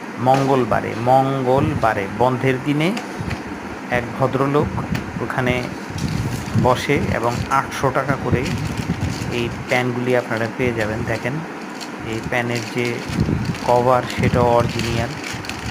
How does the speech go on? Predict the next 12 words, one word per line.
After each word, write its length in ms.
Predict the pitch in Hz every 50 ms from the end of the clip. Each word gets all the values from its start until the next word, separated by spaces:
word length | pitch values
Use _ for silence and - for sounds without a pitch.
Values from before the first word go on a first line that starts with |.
| - - - - - - - - - 123
ওরাও 400 | 123 127 131 135 139 143 143 143 139 - - - - - - - - - - - - - - - - - - - - - - - - - - - - - - - - - - - - - - - - - - - -
সেম 220 | - 135 139 147
জায়গা 240 | 147 151 143 139 131 117 -
থেকেই 220 | 123 107 - 123
ইম্পোর্ট 520 | 120 123 135 127 113 110 113 107 - - -
করে 140 | 110 104
আনে। 180 | 101 - - - - - - - - - - - - - - - - - - - - - - - - - - - - - - - - - - 117
দেখেন 280 | 113 117 110 110 117 110 110 110 104 - - - -
ফ্যাশন 300 | - 120 117 - - 123 123 123 113
ওয়্যারের, 340 | 113 113 113 110 107 110 117 - - - - - - - - - - - - - - - - - - - - - 113 117
লিভাইসের 580 | 120 123 123 113 120 120 120 120 117 123 123 123 120 120
বিভিন্ন 480 | 123 127 120 117 117 139 139 139 139 135